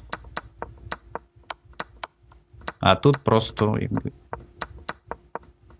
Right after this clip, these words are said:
Біда в нього. То я злякався, що такий хід був у нього. Але в нас є шах. Потім туру приберемо.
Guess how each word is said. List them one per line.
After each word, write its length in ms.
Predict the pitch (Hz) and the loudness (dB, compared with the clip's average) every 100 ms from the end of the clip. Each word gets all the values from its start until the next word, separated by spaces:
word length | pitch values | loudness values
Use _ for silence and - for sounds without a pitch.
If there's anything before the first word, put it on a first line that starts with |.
| _ - - - - - _ - _ - | _ -16 -16 -14 -14 -14 _ -14 _ 2
Біда 380 | 110 107 95 82 | 4 6 4 2
в 60 | |
нього. 260 | 87 - - - - - - - - _ _ _ - - - _ _ _ _ _ | -2 -8 -12 -14 -14 -12 -14 -14 -20 _ _ _ -20 -20 -20 _ _ _ _ _
То 120 | - | 6
я 100 | 117 | 6
злякався, 380 | 107 104 110 110 | 8 6 6 4
що 100 | - | 0
такий 280 | 113 - 156 | 0 4 4
хід 200 | - - | 2 -2
був 120 | 104 - | 0 2
у 40 | |
нього. 260 | - 107 113 - - _ _ _ _ | 0 -2 -10 -14 -16 _ _ _ _
Але 140 | 117 101 | 4 6
в 40 | |
нас 200 | 95 - | 6 4
є 80 | 92 | 2
шах. 340 | - 90 - - - _ _ _ - - - - | 2 -2 -6 -12 -14 _ _ _ -16 -12 -12 0
Потім 300 | 107 107 98 | 2 4 4
туру 200 | 104 104 | 4 4
приберемо. 500 | 104 95 95 98 | 4 4 4 2